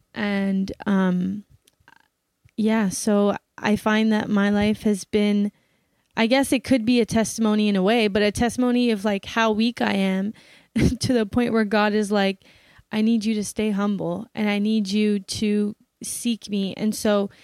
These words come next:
he puts these things in my life that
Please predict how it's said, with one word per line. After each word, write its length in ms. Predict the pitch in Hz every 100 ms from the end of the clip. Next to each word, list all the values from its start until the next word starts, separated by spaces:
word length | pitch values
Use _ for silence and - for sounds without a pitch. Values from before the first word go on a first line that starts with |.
| - _
he 160 | -
puts 460 | 233 - 254 - -
these 420 | - 220 208 190
things 500 | - 254 233 208 202
in 120 | 202
my 180 | 196 190
life 420 | 196 196 185 - -
that 320 | 208 202 -